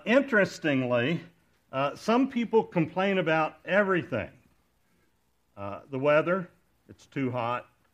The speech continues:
it's too cold, it's too dry, it's too wet. The music, you know, the style of music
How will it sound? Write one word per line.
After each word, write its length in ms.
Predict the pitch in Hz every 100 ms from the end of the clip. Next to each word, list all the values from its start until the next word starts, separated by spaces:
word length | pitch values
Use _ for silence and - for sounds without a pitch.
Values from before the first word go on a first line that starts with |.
| _
it's 200 | 110 113
too 180 | - 127 120
cold, 440 | 120 104 104 104 104 _ _ _ _ _ _ -
it's 140 | -
too 180 | 175 170
dry, 420 | 143 135 131 135
it's 200 | 135 -
too 220 | - 151
wet. 400 | 131 110 113 - - _ _ _ _ _
The 80 | 139
music, 640 | 165 180 190 175 180 165 - _ -
you 120 | 139
know, 140 | 127
the 180 | 117 127
style 500 | 120 - 143 143 139
of 80 | 131
music 500 | 120 120 120 117 113